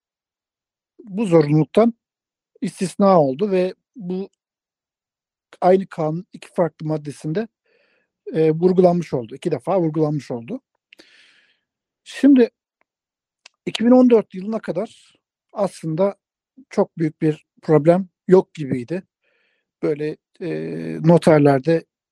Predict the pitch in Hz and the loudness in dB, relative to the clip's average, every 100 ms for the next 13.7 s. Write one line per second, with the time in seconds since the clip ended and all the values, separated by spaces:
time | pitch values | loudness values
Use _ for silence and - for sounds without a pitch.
0 | - 196 170 - 139 147 - 165 160 160 | -20 -16 -12 -8 -4 -4 -2 0 0 0
1 | 147 147 160 - - _ _ _ _ 285 | -2 -4 -6 -14 -20 _ _ _ _ -12
2 | - 147 139 151 175 _ _ - 165 160 | -6 -6 -4 -8 -8 _ _ -2 0 0
3 | - 156 156 156 160 117 - _ _ _ | -4 -4 -4 -2 -2 -4 -12 _ _ _
4 | _ _ _ _ 185 226 220 214 240 247 | _ _ _ _ 2 2 2 -2 2 2
5 | 233 208 175 202 208 170 147 - _ _ | 4 2 0 -4 -4 -4 -6 -10 _ _
6 | _ _ _ 190 214 214 202 190 165 160 | _ _ _ -6 -4 -2 2 0 -2 -12
7 | 196 185 156 135 139 _ _ _ 160 170 | -8 -4 -4 -4 -12 _ _ _ -4 -2
8 | 180 202 180 165 147 - 160 170 185 175 | -2 -4 -4 -2 -2 -4 -12 -6 -2 2
9 | 151 _ 156 151 135 143 139 185 175 175 | 0 _ 0 0 0 -6 -6 -4 0 2
10 | 175 175 - - 123 120 127 - 127 120 | 2 0 -2 -8 -8 -6 -6 -2 -2 -2
11 | 110 123 127 - - 165 - _ _ _ | -6 -6 -2 -2 2 0 0 _ _ _
12 | _ _ _ _ _ _ - 175 196 - | _ _ _ _ _ _ 0 2 2 0
13 | 165 175 170 175 190 151 120 | 0 2 0 0 -2 -2 -6